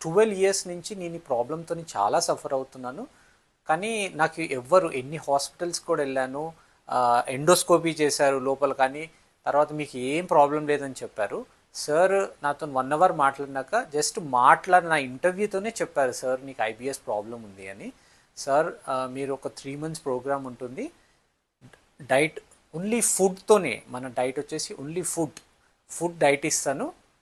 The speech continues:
త్రీ మంత్స్ ప్రోగ్రాంలో మీరు వెయిట్ లాస్తోని మీ ప్రాబ్లమ్స్ కూడా తగ్గిపోతాయి." సార్, డే వన్తోనే, డే వన్ నుంచే నాకు ప్రాబ్లమ్స్, డే వన్ నుంచి టూ నుంచి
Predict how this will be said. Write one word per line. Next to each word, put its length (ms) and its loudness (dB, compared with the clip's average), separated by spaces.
త్రీ 220 -6
మంత్స్ 300 -4
ప్రోగ్రాంలో 460 0
మీరు 200 -2
వెయిట్ 380 0
లాస్తోని 440 2
మీ 140 -4
ప్రాబ్లమ్స్ 500 2
కూడా 140 -2
తగ్గిపోతాయి." 600 -6
సార్, 240 2
డే 380 6
వన్తోనే, 760 4
డే 180 2
వన్ 280 0
నుంచే 520 -8
నాకు 320 -16
ప్రాబ్లమ్స్, 460 4
డే 240 2
వన్ 220 -2
నుంచి 360 -10
టూ 140 -6
నుంచి 400 -8